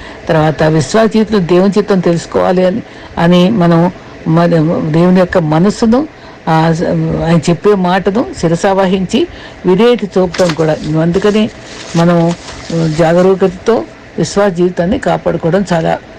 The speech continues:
అవసరం. అందుకని ప్రకటనలో ఒక మాట గుర్తుంది కదా, "చదువువాడు వ్రా-, మరి వినువాడు, దానికి గైకొనివాడు కూడా ధన్యుడు" అన్నాడు. అది మూడు పనులు మనం చేస్తూనే ఉండాలి.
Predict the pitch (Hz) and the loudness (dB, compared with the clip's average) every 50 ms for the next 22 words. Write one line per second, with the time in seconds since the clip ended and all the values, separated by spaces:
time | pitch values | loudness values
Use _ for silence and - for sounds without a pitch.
0 | - - 160 156 165 - - 170 170 - - - - - - - 202 214 214 220 | -12 -6 -4 -2 -2 -2 -2 -4 -6 -8 -12 -18 -14 -10 -6 -4 -2 0 0 0
1 | 208 - 196 196 180 202 185 214 220 214 208 196 180 170 175 175 180 190 180 196 | 0 0 -2 -2 -2 -2 -2 -2 0 2 2 2 2 2 2 2 0 0 0 0
2 | 180 175 - - 208 180 170 165 175 170 175 208 - - - - - - - - | -2 -2 -2 -2 -2 0 0 0 0 0 0 -2 -2 -6 -14 -20 -20 -20 -8 -2
3 | - 180 170 185 190 190 190 208 220 233 226 240 226 208 190 180 170 175 180 175 | 0 2 2 4 2 2 2 2 2 2 2 2 2 2 2 2 2 2 2 0
4 | 165 175 180 175 175 175 185 180 - - - - - - 180 180 190 196 190 196 | 0 0 0 2 2 2 2 0 -2 -6 -14 -14 -6 -2 0 2 4 4 4 2
5 | 196 196 190 196 220 214 202 180 180 185 170 190 196 - - - - - - 170 | 2 2 2 2 2 2 2 0 0 0 0 0 0 -2 -4 -14 -18 -4 0 2
6 | 180 190 185 220 202 202 196 196 202 202 196 202 196 190 170 151 160 165 190 208 | 2 2 2 0 0 2 2 0 0 0 0 0 0 0 0 0 0 2 2 2
7 | 220 208 196 180 156 165 156 143 156 - - - - - - - - 160 156 151 | 2 2 2 2 0 0 -2 -2 -4 -6 -8 -14 -20 -20 -16 -10 -6 -4 -2 0
8 | 156 170 190 202 196 196 196 190 208 254 233 214 180 165 151 - 180 175 - - | 2 2 2 2 2 2 0 0 2 0 0 0 0 -2 0 0 -2 -2 0 0
9 | 180 185 175 160 156 156 160 156 156 185 | 0 2 2 2 2 2 0 0 0 -4